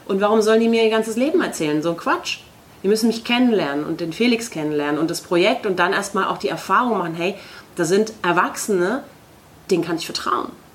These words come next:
Die haben vielleicht so viel negative <laughs> Erfahrung diesbezüglich gemacht. Da ist ein Erwachsener, der mir zuhört,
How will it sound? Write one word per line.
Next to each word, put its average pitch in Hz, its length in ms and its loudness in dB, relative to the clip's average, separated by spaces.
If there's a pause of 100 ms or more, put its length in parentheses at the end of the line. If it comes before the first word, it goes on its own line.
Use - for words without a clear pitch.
(280)
Die 190 100 0
haben 208 120 0
vielleicht 185 280 0
so 208 80 2
viel 262 140 4
negative 214 420 2
<laughs> - 20 4
Erfahrung 190 460 2
diesbezüglich 190 600 -2
gemacht. 196 280 2 (160)
Da 185 100 -2
ist - 220 -2
ein 190 140 0
Erwachsener, 208 400 0
der 220 100 0
mir 202 120 0
zuhört, 269 640 -2